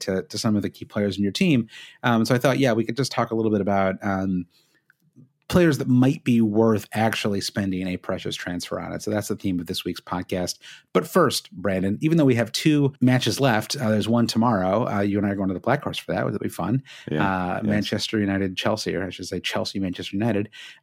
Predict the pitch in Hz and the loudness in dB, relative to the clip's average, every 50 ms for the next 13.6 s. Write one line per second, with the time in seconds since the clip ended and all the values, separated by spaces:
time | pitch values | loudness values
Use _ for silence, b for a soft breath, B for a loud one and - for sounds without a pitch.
0 | - 104 90 87 - - 98 98 87 98 92 87 - - 98 - - - 95 98 | -6 -4 -4 -4 -4 -4 -6 -6 -4 -2 -4 -4 -4 -6 -10 -8 -6 -4 -2 -2
1 | 123 135 135 - 123 117 113 113 110 107 107 101 113 110 107 104 104 104 107 107 | -2 -2 -2 -2 0 2 2 4 4 2 2 2 2 2 4 4 4 2 2 2
2 | 117 110 117 117 113 113 123 - - 120 117 117 113 110 104 104 113 151 175 - | 2 2 4 4 4 4 2 0 -2 0 2 2 4 4 2 2 4 2 2 2
3 | - - 143 127 110 120 123 117 113 113 113 110 117 113 113 113 113 110 - - | 2 0 0 0 2 4 4 4 4 4 2 2 4 4 4 4 2 2 2 0
4 | 117 107 104 104 101 95 92 95 92 90 87 85 - - - - B B B B | 2 4 4 4 2 2 2 0 0 -2 -2 -2 -2 -4 -4 -4 B B B B
5 | B B - 104 104 95 95 101 101 - - 123 123 120 - - 117 107 107 104 | B B -6 -4 -2 0 0 0 -2 0 2 2 2 2 0 0 0 0 2 2
6 | 101 104 98 98 95 95 92 104 113 135 160 185 180 156 131 113 104 101 98 101 | 2 0 0 -2 -2 -2 0 2 2 4 4 4 4 4 2 2 2 4 2 0
7 | 98 B B B B B B B 131 131 127 117 110 - - - - - 123 120 | -2 B B B B B B B 2 4 4 4 2 0 -2 -2 0 2 2 4
8 | 117 113 110 107 107 107 104 104 - - _ _ _ _ - - - 165 165 233 | 4 4 4 4 4 4 4 2 0 -4 _ _ _ _ -10 -2 2 4 4 6
9 | 254 311 320 240 165 156 139 113 135 165 165 - - 139 127 113 110 110 110 110 | 4 4 4 4 4 4 4 4 4 2 0 2 2 2 4 4 4 4 2 4
10 | 110 127 139 123 107 110 98 98 101 110 127 120 104 98 98 - - - - 110 | 4 4 2 2 2 0 0 2 2 4 4 4 2 2 0 -2 -2 -2 -2 -2
11 | 107 101 98 104 117 - 113 107 - 110 104 104 98 92 - - B B B B | 0 0 0 -2 -2 -4 -4 -4 -2 0 0 0 0 -2 -4 -6 B B B B
12 | B B B B B _ - - 160 151 147 160 151 139 - - 147 143 120 98 | B B B B B _ -20 -12 0 2 4 4 4 2 2 2 2 2 2 2
13 | - - - 139 143 147 127 98 101 98 95 92 | -2 -4 0 2 4 4 4 2 2 0 0 -2